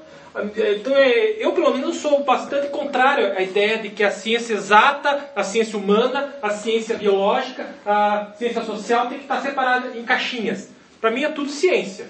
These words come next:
Pelo menos, na minha opinião, pela minha experiência, é tudo ciência. A ciência humana,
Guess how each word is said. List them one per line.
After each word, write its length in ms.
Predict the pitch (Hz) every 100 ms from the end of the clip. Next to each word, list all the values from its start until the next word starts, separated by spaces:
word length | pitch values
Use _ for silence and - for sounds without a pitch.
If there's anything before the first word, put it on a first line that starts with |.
| -
Pelo 140 | 160 160
menos, 220 | 190 196
na 80 | 202
minha 120 | 196
opinião, 360 | 196 202 240 - - - - - _ -
pela 180 | 196 214
minha 120 | 214 202
experiência, 320 | 226 226 285
é 40 |
tudo 180 | 262 -
ciência. 500 | - 359 - 196 - - - - - - - - - - - - -
A 100 | 175
ciência 300 | 185 254 254
humana, 360 | 220 233 262